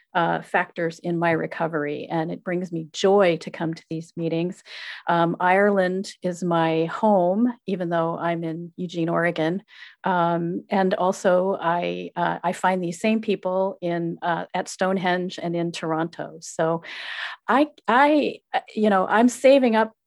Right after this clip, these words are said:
uh, for real life hugs when I see most of these people. But I tell you what, you get me in a room with strangers, if they reach out and grab my hand, I'm probably gonna punch 'em in the head or <laughs> something.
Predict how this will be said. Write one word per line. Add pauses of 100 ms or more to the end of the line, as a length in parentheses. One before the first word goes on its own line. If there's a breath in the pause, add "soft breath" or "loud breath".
uh,
for
real
life
hugs (100)
when
I (100)
see
most
of
these
people.
But
I
tell
you
what,
you
get
me
in
a
room
with
strangers,
if
they
reach
out
and
grab
my
hand,
I'm
probably
gonna (340)
punch
'em
in
the
head
or
<laughs>
something.